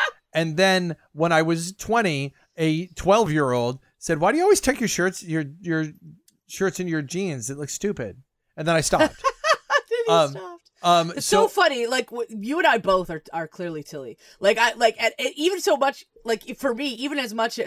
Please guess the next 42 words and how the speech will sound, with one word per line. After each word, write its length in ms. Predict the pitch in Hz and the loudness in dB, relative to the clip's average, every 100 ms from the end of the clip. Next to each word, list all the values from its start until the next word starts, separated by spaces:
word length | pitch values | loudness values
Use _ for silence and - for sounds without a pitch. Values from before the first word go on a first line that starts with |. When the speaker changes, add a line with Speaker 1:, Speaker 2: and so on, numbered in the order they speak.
| 220 | -6
Speaker 1:
<laughs> 140 | - | -10
even 280 | 220 233 247 | -12 -12 -10
so 180 | 233 233 | -2 -2
far 220 | 240 214 | 2 0
as 100 | 220 | 0
to 60 | 208 | -4
be 120 | 208 | -4
like, 160 | 180 - | -6 -4
"I 80 | 202 | -4
wish 260 | 202 226 | -4 -2
I 80 | 220 | -2
was 180 | 180 160 | -4 -6
Michael, 360 | 165 175 214 196 | -6 -6 -6 -6
but 140 | 165 | -8
I 60 | 156 | -8
know 120 | 147 | -10
I'm 160 | 143 | -14
not." 280 | 135 113 - _ | -16 -18 -20 _
Speaker 2:
Yeah, 220 | 175 139 | -2 2
well, 120 | 302 | 2
Speaker 1:
Like, 280 | 190 233 - | 4 2 4
Speaker 2:
I, 40 | 196 | 2
I 40 | |
just 180 | 196 233 | 2 2
think 140 | 269 | 2
Speaker 1:
<laughs> 80 | 240 | 2
but 120 | 202 | 4
Speaker 2:
I, 60 | 285 | 4
Speaker 1:
I 20 | |
know 200 | 277 285 | 6 6
that 120 | 285 | 6
I'm 160 | 254 208 | 2 0
Tilly. 240 | - 196 | -2 0
Speaker 2:
I 40 | 202 | 0
just 160 | 233 | 2
think 120 | 240 254 | 0 0
it's 120 | 240 | 0
an 80 | 233 | 0
interesting 480 | 208 208 208 214 | 0 0 -2 -2
character 440 | 190 196 233 220 170 | 2 4 4 2 -2
beat 380 | 127 131 151 139 | 0 -4 -6 -4
that 180 | 151 | -6